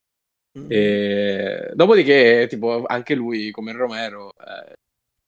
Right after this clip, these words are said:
Speaker 2: ma mo-, il, il, un lampo si è rimangiato tutto dicendo che,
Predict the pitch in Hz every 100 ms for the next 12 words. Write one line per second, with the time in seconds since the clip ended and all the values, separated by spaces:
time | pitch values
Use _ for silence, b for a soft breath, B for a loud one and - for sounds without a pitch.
0 | _ _ _ _ _ _ 104 101 110 104
1 | 104 110 117 110 117 107 - 117 123 135
2 | 151 165 135 120 123 - 120 117 110 117
3 | 117 123 131 160 107 - 104 104 104 101
4 | 104 104 101 98 -